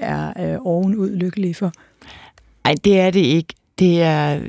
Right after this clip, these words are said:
Speaker 2: et langvarigt, meget langvarigt fertilitetsbehandlingsforløb, som jo også har været, der har også været gentagne graviditetstab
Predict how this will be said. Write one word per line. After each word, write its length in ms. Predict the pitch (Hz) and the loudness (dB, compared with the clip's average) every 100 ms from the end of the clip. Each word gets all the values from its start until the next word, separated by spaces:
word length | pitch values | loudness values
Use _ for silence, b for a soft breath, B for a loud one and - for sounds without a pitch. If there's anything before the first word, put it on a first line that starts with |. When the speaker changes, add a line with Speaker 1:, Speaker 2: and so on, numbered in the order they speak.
| - | -6
Speaker 2:
et 180 | 156 | -2
langvarigt, 640 | 156 151 180 175 - 165 170 | 0 0 2 0 -2 -2 0
meget 320 | 165 190 202 | 2 2 2
langvarigt 460 | 151 143 147 139 | 2 0 -2 -4
fertilitetsbehandlingsforløb, 1300 | - 156 - 160 - 147 - 165 143 160 147 160 151 - | -4 -6 -6 -8 -4 -4 -2 0 0 -2 -4 -4 -4 -4
som 200 | - 160 | -4 0
jo 140 | 156 | 2
også 180 | 160 - | 2 0
har 60 | 160 | -2
været, 520 | 156 147 143 151 156 | 0 0 -2 -6 -2
der 60 | 156 | -2
har 100 | 151 | -2
også 180 | 160 - | -2 -2
været 360 | 165 160 160 | 0 0 -2
gentagne 460 | - 156 - - 156 | -2 -2 -2 -2 -2
graviditetstab 1120 | 147 147 151 - - - - - 190 - - | -2 -2 -4 -4 -6 -6 -8 0 0 0 -6